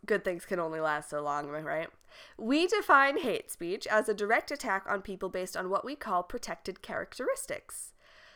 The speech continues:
Those are race, ethnicity, national origin, religious affiliation, sexual orientation, sex, gender, gender identity,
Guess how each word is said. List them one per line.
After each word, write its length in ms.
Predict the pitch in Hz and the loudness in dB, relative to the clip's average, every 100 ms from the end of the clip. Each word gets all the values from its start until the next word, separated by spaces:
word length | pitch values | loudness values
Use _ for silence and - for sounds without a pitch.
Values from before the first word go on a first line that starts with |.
| _ _ - | _ _ 2
Those 320 | 220 226 294 | 8 8 8
are 380 | 170 160 254 302 | 4 2 0 -2
race, 400 | 226 190 285 - 208 | -2 -2 -4 -6 -6
ethnicity, 600 | 208 202 - 233 302 - | -4 -4 -4 -4 -4 -4
national 400 | 247 185 - 185 | -4 -4 -4 -4
origin, 420 | 180 175 208 254 | -4 -4 -6 -8
religious 480 | 208 202 214 320 247 | -4 -4 -4 -8 -8
affiliation, 680 | - 170 - - - 247 277 | -6 -4 -6 -10 -10 -10 -10
sexual 400 | 415 - 226 208 | -10 -8 -6 -4
orientation, 760 | 190 175 175 - 180 - 240 | -4 -6 -8 -8 -6 -8 -10
sex, 460 | - 262 - - - | -6 -4 -6 -8 -8
gender, 460 | - 214 196 202 247 | 0 2 2 -2 -2
gender 360 | 208 196 196 | 0 0 0
identity, 580 | 180 185 226 - - 220 | 0 0 -4 -4 -10 -8